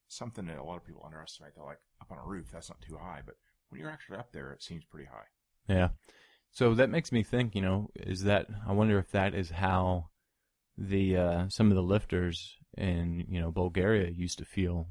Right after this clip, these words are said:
Speaker 2: during training. I wonder if they had that same feeling, just a different,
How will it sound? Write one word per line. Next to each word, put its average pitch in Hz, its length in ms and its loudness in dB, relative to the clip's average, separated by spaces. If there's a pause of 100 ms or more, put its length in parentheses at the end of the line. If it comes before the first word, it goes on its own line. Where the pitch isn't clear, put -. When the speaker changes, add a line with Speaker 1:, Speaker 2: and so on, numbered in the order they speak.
Speaker 2:
during 90 260 0
training. 92 480 -4 (340)
I - 60 -4
wonder 104 160 4
if 95 120 -2
they 98 120 2
had 95 160 2
that 85 160 0
same 90 460 2 (360)
feeling, 110 380 4
just 92 240 0
a 95 40 -4
different, 95 420 0